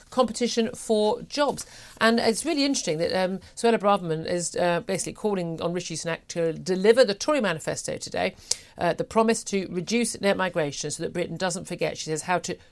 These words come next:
do things for ourselves. Now, she's gonna make a speech at the National Conservatism Conference o-, today, arguing that it's not xenophobic to say that mass and rapid migration is unsustainable.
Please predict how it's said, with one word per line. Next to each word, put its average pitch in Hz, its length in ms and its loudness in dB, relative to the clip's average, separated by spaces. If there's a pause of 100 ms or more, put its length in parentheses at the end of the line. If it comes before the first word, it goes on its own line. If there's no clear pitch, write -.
(160)
do 240 260 2
things 208 400 -4
for 180 300 0
ourselves. 170 500 -2
Now, 175 100 0
she's 226 220 -6
gonna 254 200 -2
make 202 180 -2
a 180 40 -10
speech - 300 -4
at 160 80 -10
the 170 140 -2 (260)
National 226 440 0
Conservatism 214 1200 0 (300)
Conference - 640 0
o-, 175 140 2
today, 170 480 0 (280)
arguing 190 300 2
that 208 220 -2
it's 226 240 2
not 277 300 4
xenophobic 269 720 2
to - 60 -6
say 185 140 2
that 165 160 0
mass 226 400 0
and 180 120 -2
rapid 262 280 -2
migration 196 520 -2
is 165 100 -6
unsustainable. 160 920 -4